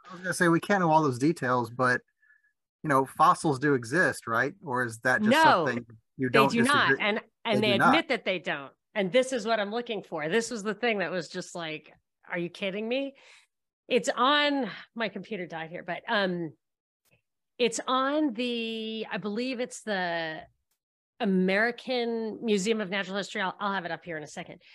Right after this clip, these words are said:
Speaker 2: but it's on the, on the main page. It says, uh, "Those aren't even really bones." And it goes into how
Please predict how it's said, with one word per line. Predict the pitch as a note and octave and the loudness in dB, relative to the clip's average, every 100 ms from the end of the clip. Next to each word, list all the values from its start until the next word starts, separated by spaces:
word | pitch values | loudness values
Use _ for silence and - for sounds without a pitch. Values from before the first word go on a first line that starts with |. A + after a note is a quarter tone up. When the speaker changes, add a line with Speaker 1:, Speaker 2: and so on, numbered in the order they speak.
| - _ | -20 _
Speaker 2:
but | A#3 | 2
it's | A3+ A3 - | 4 2 -4
on | A#3 C4+ D4 | -2 0 0
the, | C#4 B3 - - | 0 -2 -8 -4
on | A3+ A#3 A#3+ | 0 0 0
the | G3+ G#3+ A3 | -2 -4 -4
main | A3+ F#3+ G3+ D4 | -2 0 2 0
page. | A#3+ G3+ F#3 G3 G3+ - | -2 -4 -2 -4 -8 -4
It | A3+ G3 | -4 -2
says, | - F#3+ E3+ E3+ F#3 G3 - _ _ _ _ _ | -4 -2 0 0 -2 -6 -14 _ _ _ _ _
uh, | G#3 F#3 D#3+ D#3+ C#3+ - _ _ _ _ _ G3+ - _ - | 0 2 2 0 -2 -6 _ _ _ _ _ -20 -20 _ 0
"Those | A3+ D4 D4+ | 4 6 6
aren't | B3 A#3+ B3+ - _ _ _ - | 6 4 2 -4 _ _ _ -2
even | B3+ A3+ A#3 | 2 4 2
really | A3 A#3+ B3 | 2 0 -2
bones." | F#3 C#4 F#4+ E3 C#3 C#3+ - _ _ - - | -2 -2 -2 -4 -8 -16 -18 _ _ -20 0
And | A#3+ | 2
it | A3+ | 2
goes | A#3 A#3+ G#3+ | 4 4 4
into | D#4+ D#4 - C#4+ A#3 | 0 -2 -6 -6 -6
how | - G3+ F#3 F#3 F#3 | -2 0 0 0 -4